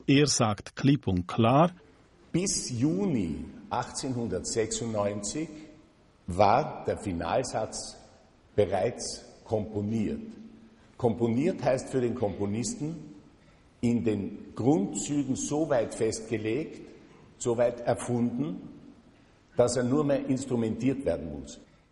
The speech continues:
Speaker 1: Da reibt man sich etwas die Augen. Der vierte Satz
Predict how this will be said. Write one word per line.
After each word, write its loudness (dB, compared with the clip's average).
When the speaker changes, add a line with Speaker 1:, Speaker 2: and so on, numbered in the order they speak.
Speaker 1:
Da 2
reibt 2
man 6
sich 4
etwas 4
die 4
Augen. 4
Der 4
vierte 4
Satz 2